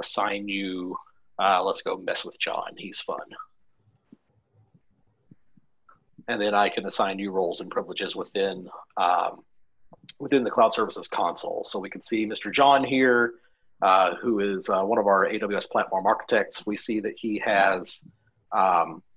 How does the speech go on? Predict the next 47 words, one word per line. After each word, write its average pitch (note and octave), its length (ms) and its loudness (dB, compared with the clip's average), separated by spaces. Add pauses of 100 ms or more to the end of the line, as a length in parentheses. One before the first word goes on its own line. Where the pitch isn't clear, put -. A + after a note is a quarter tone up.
(400)
two C4 180 4
roles B2 600 6
for A2 180 2
V A#2+ 200 0
M A#2 120 0
C G#2 180 -2
on G2+ 100 0
A G#2+ 80 0
W G2 260 0
S. C3+ 160 6
He A2+ 140 0
is G2+ 100 0
an G#2 80 -6
administrator C3 600 2
and G2+ 80 -2
he A2+ 80 -2
is G2+ 80 -2
an G#2+ 100 -2
N A2+ 120 -4
S - 120 -2
X G#2 140 -2
Cloud A#2 320 6
admin. - 340 -2 (1040)
We F3+ 480 2 (560)
have C#3 220 6 (140)
played C#3 340 4
with A#2+ 160 2
this A2+ 220 -2
extensively. G#2 840 -4 (120)
So A2+ 200 0
not A2 140 2
only F3+ 300 6
do C3+ 100 0
we B2+ 140 0
not A#2+ 280 4
have A2 260 4
real A#2+ 300 6
S A2 140 0
S G#2 180 0
O, E2+ 360 2 (680)
but A#2 120 4
I A2+ 80 8
wanna C#3 200 4
make E3+ 140 6
sure D3 160 4
everybody's C3 400 2
aware G#2 720 4